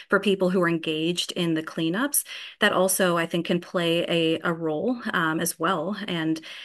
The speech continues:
I thank you for highlighting that, Thomasina. And then a third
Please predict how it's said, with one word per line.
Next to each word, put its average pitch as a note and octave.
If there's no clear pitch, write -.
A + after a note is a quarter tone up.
I F#3+
thank F#3
you F#3+
for F#3+
highlighting E3
that, D#3+
Thomasina. D#3+
And G#3
then G#3
a -
third B3+